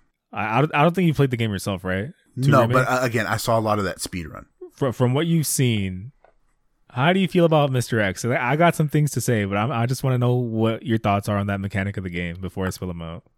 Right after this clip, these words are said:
Speaker 2: I, I think that it's whack, and I think I know why it's there. I think it's to stop players from playing the game like a bitch, i-, if I'm honest, 'cause I've seen a lot of, uh, not a lot of, but I've seen s-, like, Let's Plays. I like YouTube.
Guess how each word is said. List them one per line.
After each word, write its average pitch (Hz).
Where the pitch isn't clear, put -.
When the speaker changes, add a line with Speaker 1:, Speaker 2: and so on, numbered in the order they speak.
Speaker 2:
I, 101
I 117
think 151
that 151
it's 113
whack, 87
and 107
I 92
think -
I 110
know 90
why 90
it's 82
there. 50
I 95
think 117
it's -
to 117
stop -
players 98
from 85
playing 95
the 95
game 85
like 92
a 82
bitch, -
i-, -
if 98
I'm 98
honest, 87
'cause 90
I've 101
seen 127
a 107
lot 104
of, 87
uh, 65
not 120
a 95
lot 64
of, -
but 78
I've 104
seen 123
s-, -
like, 85
Let's 95
Plays. 95
I 98
like 110
YouTube. 92